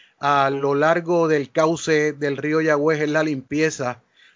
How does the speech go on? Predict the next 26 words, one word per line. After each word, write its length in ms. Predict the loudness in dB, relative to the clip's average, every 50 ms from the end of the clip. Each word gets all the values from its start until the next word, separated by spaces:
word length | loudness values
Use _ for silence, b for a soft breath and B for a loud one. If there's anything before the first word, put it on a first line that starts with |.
| b b
de 200 | -4 -2 -2 -2
este 580 | -4 -4 -2 0 2 2 2 2 2 0 0 -2
importante 600 | -6 -6 -2 -2 -2 -2 -2 -4 -4 -2 -4 -4 0
cuerpo 400 | 0 0 0 0 2 2 2 4
de 120 | 4 4
agua 420 | 2 2 2 0 0 -2 -2 -4
que 160 | -6 -6 -4 -4
atraviesa 840 | -2 -2 -2 -2 -2 -2 -2 -2 -2 0 2 2 2 2 2 0 -4
de 260 | -6 -4 -2 -2 -2
este 260 | -2 -4 -2 -2 0 0
a 100 | 2 2
oeste 360 | 0 0 -2 -2 -2 -2 0
la 120 | 0 -2
ciudad 400 | -2 -2 0 2 2 2 2 0 _ b b b b b b b b b b b b -6
y 180 | -4 -4 -4
que 920 | -4 -6 -2 2 2 4 4 4 4 2 2 4 4 2 2 0 -2 -6 _ _ _ _ -20 -20 _ _ _ -8
en 160 | -6 -6 -2
fecha 340 | 2 2 2 4 4 4 4
reciente 800 | 4 4 2 2 2 0 0 0 -2 0 2 2 2 0 -2 _ _ _ _ _
el 100 | -8 -4
Departamento 640 | -2 0 0 0 0 0 0 -2 -2 0 0 2 2
de 60 | 2
Recursos 420 | 2 0 -2 -4 -6 -4 -4 -2
Naturales 500 | -2 -2 0 2 2 4 4 4 2 0
anunció 560 | 0 0 -2 -4 -6 0 2 4 4 4 2 _ _ _ _ _ _ _ _ _ _ _ _
que 440 | -4 -2 0 2 2 0 -2 -4